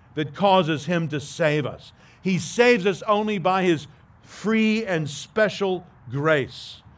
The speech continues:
His love we see back in chapter one, verse four, which was there before the creation of the world. His glory is manifested. His love and his mercy are displayed as sinner after sinner is interrupted on the way to hell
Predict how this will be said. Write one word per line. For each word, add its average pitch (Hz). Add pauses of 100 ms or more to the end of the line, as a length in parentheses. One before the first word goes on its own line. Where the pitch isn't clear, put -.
(360)
His 120
love 151
we 135
see 143
back 147
in 151
chapter 139
one, 135
verse 127
four, 151 (180)
which 135 (360)
was 123
there 165
before 170
the 147
creation 165
of 156
the 131
world. 131 (580)
His 117
glory 151
is 123
manifested. 127
His 117
love 147
and 135
his 107
mercy 143
are 127
displayed 123 (380)
as 135
sinner 202
after 151
sinner 175
is 131
interrupted 165
on 139
the 131
way 156
to 143
hell 156